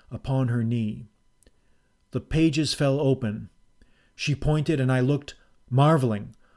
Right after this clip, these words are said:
for in the living pages of that book I saw myself. It was a story about myself, and in it were all the things that had happened to me ever since I was born. It was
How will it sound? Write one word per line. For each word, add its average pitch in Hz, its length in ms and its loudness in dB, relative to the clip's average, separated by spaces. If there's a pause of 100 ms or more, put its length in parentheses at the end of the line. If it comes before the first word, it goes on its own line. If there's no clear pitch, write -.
(140)
for 127 300 2
in 170 240 2
the 151 100 0
living 151 360 0
pages 147 600 -2
of 135 160 -2
that 139 260 -4
book 135 220 -4
I 123 100 0
saw 139 300 -2
myself. 120 680 -4 (840)
It 117 120 -12
was 127 140 0
a 120 80 2
story 151 360 4
about 135 240 2
myself, 127 720 -2 (520)
and 131 180 -4
in 185 160 2
it 131 220 0 (260)
were 127 200 4
all 143 260 4
the 131 80 0
things 135 400 0
that 127 80 -2
had 117 100 -2
happened 127 400 -2
to 127 80 -4
me 120 360 -2 (340)
ever 127 200 2
since 123 360 -2
I 113 80 0
was 110 220 0
born. 104 500 -2 (1700)
It 135 140 -2
was 139 460 4